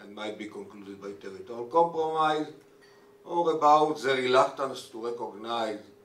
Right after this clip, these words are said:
our right to exist as a nation state of the Jewish people.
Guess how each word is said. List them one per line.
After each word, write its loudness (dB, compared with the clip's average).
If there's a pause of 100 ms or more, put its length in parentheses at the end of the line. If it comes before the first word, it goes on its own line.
(160)
our -4
right 2
to -10
exist -4
as -12
a -12
nation -10
state -10
of -16
the -16
Jewish -16
people. -20